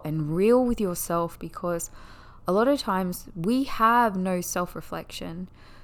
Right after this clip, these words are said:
You know, we, a lot of times we,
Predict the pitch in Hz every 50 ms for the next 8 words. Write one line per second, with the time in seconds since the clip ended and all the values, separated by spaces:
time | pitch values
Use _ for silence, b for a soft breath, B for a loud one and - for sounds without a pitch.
0 | B B B B B - 180 175 180 175 175 175 180 190 175 175 175 175 175 170
1 | 160 - - - - - - - - - - - - - - - - - - 196
2 | 196 190 190 190 185 - - 175 170 170 175 170 - - - 190 175 175 175 175
3 | 175 175 170 170 170 170 170 170 170 180 180 180